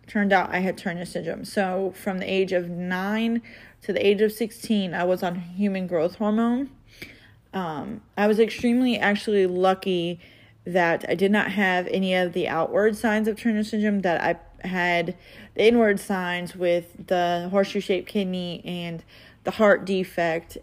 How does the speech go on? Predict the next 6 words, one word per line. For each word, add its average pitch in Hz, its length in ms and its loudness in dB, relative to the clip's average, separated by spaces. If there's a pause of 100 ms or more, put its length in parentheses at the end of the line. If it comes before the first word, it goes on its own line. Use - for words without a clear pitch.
and, 175 400 -6 (480)
you 214 80 0
know, 175 180 -2
just 202 540 2
diff-, 196 320 -2
and 180 500 -4